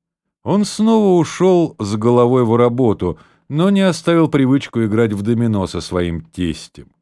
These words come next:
В доме, который траур окутал тишиной, ночные беседы крепче сдружили обоих мужчин. "Женись еще раз, Аурелиана", — говорил ему тесть.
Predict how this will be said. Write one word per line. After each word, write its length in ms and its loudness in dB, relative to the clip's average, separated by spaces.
В 160 -2
доме, 460 2
который 440 0
траур 640 0
окутал 520 -4
тишиной, 720 -4
ночные 500 -2
беседы 540 0
крепче 480 -2
сдружили 560 0
обоих 460 -2
мужчин. 680 -8
"Женись 500 -4
еще 380 -6
раз, 260 -6
Аурелиана", — 680 -2
говорил 400 -2
ему 240 -6
тесть. 460 -10